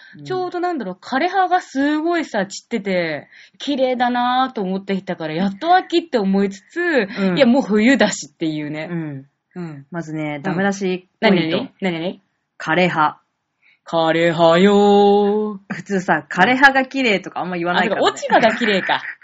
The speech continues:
Speaker 2: あの、
Speaker 1: 紅葉して、
Speaker 2: 紅葉した、うん。
Speaker 1: 落ちた葉っぱがかわいい、
Speaker 2: 綺麗。
Speaker 1: 綺麗でとかだったらまだわかるんだけど、
Speaker 2: <laughs> 枯れ葉が綺麗。
Speaker 1: 枯れ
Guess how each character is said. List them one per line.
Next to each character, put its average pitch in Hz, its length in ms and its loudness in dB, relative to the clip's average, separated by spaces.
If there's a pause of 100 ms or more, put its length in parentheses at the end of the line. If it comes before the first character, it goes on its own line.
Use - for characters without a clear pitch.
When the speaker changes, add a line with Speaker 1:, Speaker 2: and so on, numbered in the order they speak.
(340)
Speaker 2:
あ 202 100 -4
の、 196 120 0
Speaker 1:
紅 294 260 4
葉 311 200 2
し 302 120 -10
て、 320 240 -2
Speaker 2:
紅 269 220 4
葉 262 160 4
し - 140 -14
た、 311 300 -4
う 226 40 -4
ん。 - 100 -4
Speaker 1:
落 185 40 -6
ち - 140 -14
た 190 180 0
葉 185 140 -2
っ - 140 -12
ぱ 208 140 -6
が 202 100 -8
か 190 160 -6
わ 196 180 2
い 403 60 -4
い、 190 60 -12
Speaker 2:
綺 247 160 -6
麗。 190 240 0
Speaker 1:
綺 190 160 4
麗 202 80 4
で 180 60 2
と - 120 0
か 196 80 0
だ - 60 -4
っ - 40 -8
た 165 100 -8
ら 156 40 -6
ま 175 100 -4
だ 170 80 -4
わ 165 80 -8
か 311 120 2
る - 80 4
ん - 20 4
だ - 80 -2
け 330 100 -6
ど、 165 300 -8
Speaker 2:
<laughs> - 20 -20
枯 190 240 6
れ 220 80 2
葉 214 180 6
が 196 120 2
綺 - 300 0
麗。 - 40 6
Speaker 1:
枯 - 100 8
れ 226 60 4